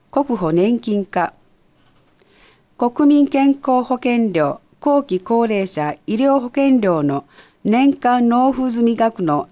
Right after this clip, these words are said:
通知書を送付します。納めた国民健康保険料や後期高齢者医療保険料は、所得税や市府民税における社会保険料控除の対象になります。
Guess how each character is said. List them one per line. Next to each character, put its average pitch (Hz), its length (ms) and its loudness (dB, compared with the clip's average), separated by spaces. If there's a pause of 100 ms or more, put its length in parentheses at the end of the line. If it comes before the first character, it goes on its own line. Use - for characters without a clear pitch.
通 269 180 -2
知 269 60 -14
書 226 320 0
を 196 100 -2 (160)
送 233 300 -2
付 254 100 -4
し 226 160 -6
ま 190 180 0
す。 - 200 -14 (960)
納 285 260 0
め 254 120 2
た 160 220 -2
国 277 300 -2
民 277 160 4
健 262 220 0
康 254 260 -2
保 240 80 -4
険 247 320 -2
料 190 200 0
や 147 240 -4 (280)
後 285 240 0
期 185 160 -4
高 226 240 -2
齢 196 200 -2
者 147 240 -6 (160)
医 208 100 -6
療 269 200 2
保 254 80 -4 (100)
険 269 240 2
料 175 280 0
は、 139 160 -6 (260)
所 240 160 -6
得 277 260 -2
税 202 240 0
や 139 220 0 (300)
市 269 280 -2
府 277 200 0
民 285 240 4
税 208 200 2
に 160 140 2
お 170 60 -2
け 180 180 -2
る 170 240 0
社 220 220 -6
会 285 240 0
保 254 140 -4
険 262 340 0
料 165 320 0
控 277 240 0
除 202 100 2
の 160 120 0
対 226 220 0
象 240 200 0
に 226 100 2
な 214 140 0
り 202 100 0
ま 185 160 0
す。 - 180 -16